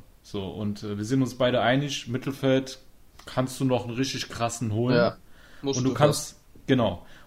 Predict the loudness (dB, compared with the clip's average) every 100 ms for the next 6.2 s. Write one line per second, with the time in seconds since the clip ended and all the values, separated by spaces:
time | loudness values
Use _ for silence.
0 | -10 -2 -2 -2 -6 -4 -4 0 0 2
1 | 0 0 0 -2 -2 -2 -2 -4 -4 0
2 | 0 -2 -6 -4 -2 -2 0 0 0 -4
3 | -4 -4 -2 0 0 -2 -6 -6 -6 -2
4 | -2 0 -2 -2 -4 0 2 2 0 -8
5 | -6 -6 -4 -6 -6 -14 -2 -2 0 -2
6 | -4 -8